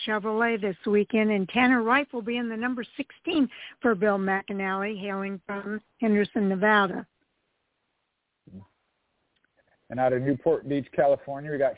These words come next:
Speaker 2: Sean Hingorani in that Venturini number fifteen Toyota. And then the other Reif, Tyler Reif, in the number thirteen again for Kelly Souza, and that is a Ford machine.
Speaker 1: Driving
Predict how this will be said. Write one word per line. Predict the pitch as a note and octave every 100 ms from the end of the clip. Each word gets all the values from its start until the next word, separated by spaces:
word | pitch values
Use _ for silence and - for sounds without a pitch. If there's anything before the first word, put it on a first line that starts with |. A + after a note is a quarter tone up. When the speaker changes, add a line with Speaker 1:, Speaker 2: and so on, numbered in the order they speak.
| -
Speaker 2:
Sean | C3 D3+
Hingorani | E3 E3+ D3+ B2+ B2 B2
in | C#3+
that | D3+ B2
Venturini | A2+ C3 A#2+ B2+ B2+ B2 B2
number | A#2+ A#2+ A#2+
fifteen | - A#2+ - B2 A#2 -
Toyota. | B2 A2 A2+ A#2 B2 - _ _ _
And | - E3
then | D#3 D#3+
the | D#3
other | D3 F3 C#3+
Reif, | B2 A#2+ C3+ -
Tyler | - F3+ G3 C#3+
Reif, | A#2+ A2+ A2+ A2
in | A#2+
the | B2+
number | B2+ B2 A#2+ -
thirteen | C3+ B2+ - B2+ A#2
again | A2 A2+ B2 A2+
for | A#2+ B2 A2 G#2 - _ _
Kelly | - B2+ B2+ A2+ -
Souza, | C#3+ G#2 G#2
and | G#2
that | A2 A2
is | A2 G#2+
a | G2+ -
Ford | B2 B2+ A#2
machine. | G2+ - F#2+ F#2 - - - _ _ _ _ _ _ _ _ _ _ _ _ _ - - - -
Speaker 1:
Driving | A3 A#3 A3+ B3 A#3